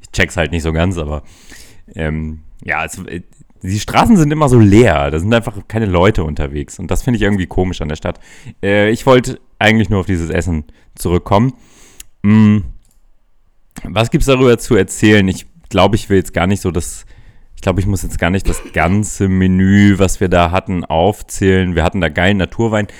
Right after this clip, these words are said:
Übrigens auch interessant, die Amerikaner haben dieses Konzept von Naturwein, das ist sehr ähnlich zu unserem. Die haben auch diese coolen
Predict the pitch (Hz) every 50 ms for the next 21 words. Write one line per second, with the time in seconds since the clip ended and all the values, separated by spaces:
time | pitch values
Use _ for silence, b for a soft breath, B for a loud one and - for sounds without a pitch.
0 | B B B - 110 104 113 104 104 87 - 98 110 127 123 110 113 101 - 113
1 | 110 110 104 - 104 76 87 101 107 98 92 - - - 95 107 123 117 104 95
2 | 92 98 98 104 98 - - 98 92 - 107 107 - - - 107 92 92 90 85
3 | - - 101 110 120 117 98 95 98 98 98 - - - - 90 - - - -
4 | - - 117 120 - - - 101 117 135 139 113 87 85 - - - - - 82
5 | 85 104 123 110 92 85 - 76 67 B B B B B B B B 92 90 92
6 | 95 98 80 90 104 110 - - 101 87 82 87 85 82 80 b b b b b
7 | b b b - - - 107 110 113 110 110 107 104 104 101 98 95